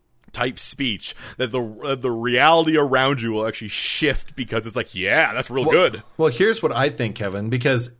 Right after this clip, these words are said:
Speaker 2: it's a fantasy world. It has a magic system.
Speaker 1: Yeah.
Speaker 2: I think, Kevin,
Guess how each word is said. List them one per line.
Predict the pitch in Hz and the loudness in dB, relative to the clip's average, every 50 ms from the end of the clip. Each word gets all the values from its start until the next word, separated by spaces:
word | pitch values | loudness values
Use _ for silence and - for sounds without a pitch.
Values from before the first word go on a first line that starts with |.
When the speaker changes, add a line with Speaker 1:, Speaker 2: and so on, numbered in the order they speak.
| _ - - | _ -20 -10
Speaker 2:
it's | - 160 147 - - | -4 -2 -2 0 0
a | 143 | 0
fantasy | 120 160 160 156 143 123 - 117 | 2 2 2 2 0 0 0 -2
world. | 101 104 104 107 107 | 0 0 -2 -2 -4
It | 131 | -2
has | 117 127 135 135 123 | 0 0 0 0 2
a | 131 | 2
magic | 120 120 117 120 127 123 120 113 | 2 4 4 4 4 2 0 -2
system. | - - - 98 - - - 87 101 143 - - _ _ _ _ | -2 -8 -8 -8 -10 -10 -10 -10 -10 -10 -12 -14 _ _ _ _
Speaker 1:
Yeah. | - 110 104 95 - _ _ - - - - - _ - - | -6 -4 -4 -4 -6 _ _ -20 -20 -20 -20 -20 _ -4 0
Speaker 2:
I | 135 165 180 | 2 2 2
think, | 170 - 165 135 117 120 | 2 0 -2 -2 -2 -6
Kevin, | - 107 98 92 92 92 95 98 | -8 -8 -8 -8 -8 -10 -10 -12